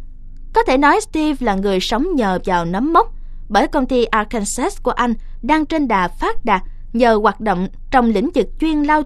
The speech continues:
chùi hệ thống lò sưởi tại các gia đình để diệt trừ nấm mốc. Steve cho biết, mỗi khi có một câu chuyện hoặc một bản tin nào đó liên quan đến nấm mốc, thì vào hôm sau, công ty tôi lại nhận điện thoại tới tấp từ khách hàng.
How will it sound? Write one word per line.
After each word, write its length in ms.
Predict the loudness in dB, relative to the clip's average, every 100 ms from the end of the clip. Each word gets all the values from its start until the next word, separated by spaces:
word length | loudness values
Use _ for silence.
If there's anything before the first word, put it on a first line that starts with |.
| 0
chùi 180 | 0
hệ 180 | 0 -4
thống 240 | -2 -2 0
lò 120 | 0 0
sưởi 340 | 0 0 -2 -2
tại 100 | -4
các 220 | -4 -4
gia 100 | -2
đình 220 | 0 0 -2 -10 -4
để 300 | -2 0 -2
diệt 160 | 0 -2 -2
trừ 240 | -2 -2 -2
nấm 200 | -2 4
mốc. 200 | 4 2 -8 -10 -12 -10 -10 -12 -14 -6
Steve 360 | 6 8 6 2
cho 140 | 0
biết, 220 | 2 0 -2 -14 -12 -10 -12 -6
mỗi 160 | 4 4
khi 220 | 6 4
có 140 | 4 4
một 140 | 2
câu 240 | 2 -2
chuyện 340 | 0 0 2 2
hoặc 160 | 0
một 140 | 0 -2
bản 180 | -2 -2
tin 140 | 0 0
nào 140 | 0
đó 260 | 0 0 0
liên 300 | 2 0 0
quan 240 | 0 0 -2
đến 180 | -2
nấm 220 | 0 0 2
mốc, 200 | 2 0 -12 -12 -2
thì 140 | 0 4
vào 140 | 2 4
hôm 220 | 0 0
sau, 320 | 0 0 0 -2 -14 0
công 200 | 2 2
ty 120 | 0
tôi 220 | 2 2
lại 100 | 2
nhận 260 | 0 -2 -2
điện 200 | -2 -2
thoại 260 | 0 0
tới 300 | 0 0 0 2
tấp 120 | 0 0
từ 100 | -2
khách 200 | -2 -6
hàng. 240 | -2 -2